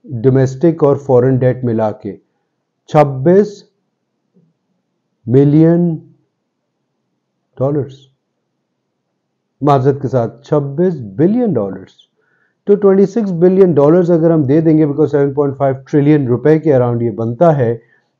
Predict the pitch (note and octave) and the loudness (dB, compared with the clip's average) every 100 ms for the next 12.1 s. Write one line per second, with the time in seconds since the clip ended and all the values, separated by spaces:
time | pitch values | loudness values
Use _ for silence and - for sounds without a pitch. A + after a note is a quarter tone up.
0 | - B2 C3 B2 B2 B2+ C3 A#2+ - - | -6 0 2 2 0 0 -4 -6 -6 -2
1 | D3+ C#3+ D#3 C3 B2 B2 C3+ C#3 C3 C3 | 0 2 2 2 2 2 2 4 2 0
2 | - _ _ _ C#3+ C3+ D3 C3 - C#3 | -12 _ _ _ -2 0 2 0 2 2
3 | C3 C#3 C#3 C3+ C3+ _ _ _ _ _ | 4 2 2 -2 -10 _ _ _ _ _
4 | _ _ _ - _ C#3+ C3+ - C#3+ A#2+ | _ _ _ -20 _ -8 -8 -8 -8 -8
5 | - - C#3 G#2+ - _ _ _ _ _ | -10 -8 -6 -6 -10 _ _ _ _ _
6 | _ _ _ _ C#3+ C3 C3+ C3+ C3+ C#3 | _ _ _ _ -2 0 -2 -4 -2 -2
7 | C#3+ D3 B2+ B2 C3 C3 C#3 B2 B2 C3 | 0 -2 -2 -4 -4 -4 -6 -4 -2 0
8 | C3 B2+ A#2+ A2+ G#2 G#2 C#3 E3+ B2+ G2+ | 0 -2 -2 -4 -4 -6 -4 -4 -4 -4
9 | A#2 C3 - _ _ _ _ - A3 G#3 | -4 -8 -12 _ _ _ _ 2 6 6
10 | D#3+ A#2+ A2 - _ _ _ _ _ _ | 6 4 0 -8 _ _ _ _ _ _
11 | _ - F#3+ G3 G3 F3+ D3+ G3 G3 G3+ | _ 0 4 6 6 4 4 4 6 6
12 | G3 | 6